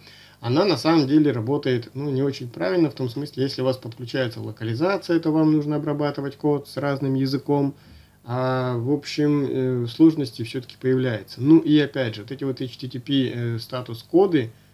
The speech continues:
э, они были придуманы именно для H T T P. То есть это,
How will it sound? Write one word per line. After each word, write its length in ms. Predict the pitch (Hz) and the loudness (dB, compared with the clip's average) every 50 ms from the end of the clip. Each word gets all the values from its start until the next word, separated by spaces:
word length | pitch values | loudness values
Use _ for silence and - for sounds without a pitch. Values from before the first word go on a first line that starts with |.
| _ _ _ _ _ _ _ _ _ _ _ | _ _ _ _ _ _ _ _ _ _ _
э, 160 | - 120 113 101 87 | -10 -10 -8 -6 -4
они 260 | 107 120 135 160 175 | 0 4 6 6 6
были 240 | 160 139 147 160 160 | 6 6 6 6 6
придуманы 540 | 156 - 120 117 120 143 143 147 131 123 113 | 6 4 0 -2 -2 0 0 0 0 0 0
именно 300 | 120 123 127 131 135 131 | 0 0 0 0 0 0
для 240 | 117 113 120 120 | 0 0 -2 -2
H 300 | 113 - 123 117 - - - | -2 -4 -4 -6 -6 -8 -10
T 80 | 123 | -10
T 140 | 117 117 120 | -10 -8 -10
P. 200 | 113 - - - | -10 -10 -14 -18
То 140 | - - 110 | -14 -12 -10
есть 220 | 107 110 110 - | -10 -10 -10 -10
это, 260 | 131 117 - 131 - | -10 -8 -6 -6 -6